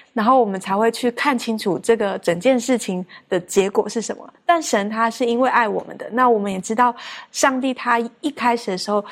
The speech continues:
就把这样子一个关乎生命的事情就告诉我们，希望我们能够走入，呃，这个永生，就是进入这个，呃，永远与他继-，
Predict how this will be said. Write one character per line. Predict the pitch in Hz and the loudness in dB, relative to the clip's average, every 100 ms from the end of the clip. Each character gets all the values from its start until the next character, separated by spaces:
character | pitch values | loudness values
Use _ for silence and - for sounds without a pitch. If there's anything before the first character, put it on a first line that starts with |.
| - | -14
就 | - 285 | 2 2
把 | 262 185 | 4 -2
这 | 196 | 0
样 | 240 226 | -2 0
子 | 202 | 0
一 | 190 | 0
个 | 196 190 | -2 -4
关 | - 233 | 0 0
乎 | 233 247 | 0 -4
生 | - 262 | 0 0
命 | 269 247 | 2 -2
的 | 190 | -4
事 | 180 - - 262 | -6 -8 -2 -2
情 | - 170 | -2 -10
就 | - 233 | 0 0
告 | 233 214 | 2 -2
诉 | 196 220 | -2 -4
我 | 185 | -4
们， | - - - - | -6 -12 -16 -6
希 | - 285 | 2 4
望 | 320 185 | 6 4
我 | 220 | 0
们 | 185 | -4
能 | 180 190 | -6 2
够 | 247 | 2
走 | 240 185 170 | 2 -2 0
入， | 240 220 - - - | 2 0 -2 -16 -4
呃， | 196 190 | -2 2
这 | 247 | 2
个 | 226 190 | 2 0
永 | 180 202 185 | 2 2 2
生， | 180 - 233 220 226 - | -4 0 2 0 -8 -10
就 | 262 | -6
是 | 247 254 233 | -2 0 -2
进 | - 226 214 196 - | -4 -4 -4 -8 0
入 | 269 226 | 2 4
这 | 247 | 2
个， | 226 196 185 - - - | 0 -4 -6 -12 -18 -2
呃， | 196 | 2
永 | 214 240 | 4 4
远 | 285 | 2
与 | 226 | -2
他 | 214 214 | -2 -4
继-， | 214 254 233 | 0 -2 -2